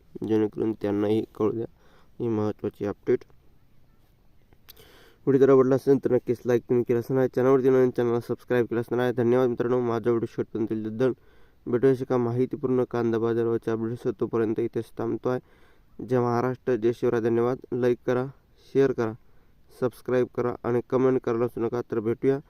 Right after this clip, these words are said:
पुढील व्हिडिओमध्ये अशा एका माहितीपूर्ण कांदा बाजारावरच्या अपडेट्स.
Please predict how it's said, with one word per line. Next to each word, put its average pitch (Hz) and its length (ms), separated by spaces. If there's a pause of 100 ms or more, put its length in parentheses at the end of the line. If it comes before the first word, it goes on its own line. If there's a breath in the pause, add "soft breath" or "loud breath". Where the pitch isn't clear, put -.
(500 soft breath)
पुढील 151 220
व्हिडिओमध्ये 131 380
अशा 127 200
एका 123 160
माहितीपूर्ण 120 600
कांदा 117 340
बाजारावरच्या 113 440
अपडेट्स. 123 260